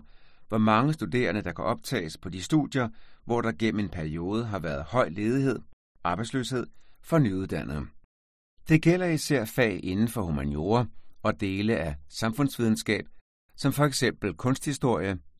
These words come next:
antropologi, filosofi eller musikvidenskab. Seks tretten. Familie og familieliv. Familien har undergået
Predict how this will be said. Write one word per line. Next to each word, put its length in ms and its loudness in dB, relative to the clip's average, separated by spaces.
antropologi, 760 0
filosofi 680 -2
eller 180 6
musikvidenskab. 920 0
Seks 320 2
tretten. 480 0
Familie 560 6
og 180 0
familieliv. 560 0
Familien 440 8
har 80 4
undergået 600 0